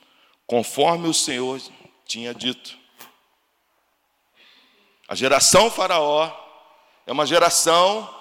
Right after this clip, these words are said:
que, quando Moisés joga o cajado, ele se transforma na serpente.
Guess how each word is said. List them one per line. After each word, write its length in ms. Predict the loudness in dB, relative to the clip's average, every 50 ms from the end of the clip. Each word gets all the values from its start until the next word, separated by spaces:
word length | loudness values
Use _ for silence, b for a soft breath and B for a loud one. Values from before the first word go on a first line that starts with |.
| -20 -14 -8
que, 100 | -8 -6
quando 340 | -4 0 -2 0 0 -2 -2
Moisés 880 | 0 0 0 0 2 4 6 6 6 4 2 0 -4 -6 -8 -8 -12 -16 -20 -20 b b b b b b b b b b _
joga 880 | -4 0 4 4 6 6 6 6 6 4 4 4 4 4 4 2 -2 -8 -14 -18 -20 -20 -20 -20 -20 -16
o 60 | -10
cajado, 600 | -4 0 0 0 0 2 2 4 4 2 2 -2
ele 120 | -6 -6 -6
se 160 | -6 -8 -6
transforma 460 | -6 -6 -4 -4 -2 -2 -2 -2 -4
na 100 | -6 -6
serpente. 760 | -6 -4 -6 -6 -6 -4 -2 -2 -2 -2 -6 -8 -8 -8 -10